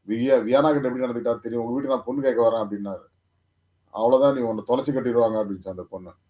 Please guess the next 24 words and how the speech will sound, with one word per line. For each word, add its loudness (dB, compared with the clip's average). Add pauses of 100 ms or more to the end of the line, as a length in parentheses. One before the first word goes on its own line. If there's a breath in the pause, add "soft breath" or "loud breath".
(800)
அந்த -2
பொண்ணு 2
அண்ணா 6
அண்ணான்னு 2
கூப்பிடுது. -8 (520)
அதையும் 2
போய் 8
அப்படி 4
பண்ற. -4
அரோரா 6
அண்ணான்னு 2
கூப்பிடல. -10 (1120)
அதுக்கப்புறம் 4
அந்த 2
இவங்க 0
அப்சரா, 4 (160)
அவங்க 2
முடிய 6
மோது 2
பா-, 2
"சூப்பர் -4
வாசனையா 4
இருக்குது" 0
அப்படின்ட்டு. -14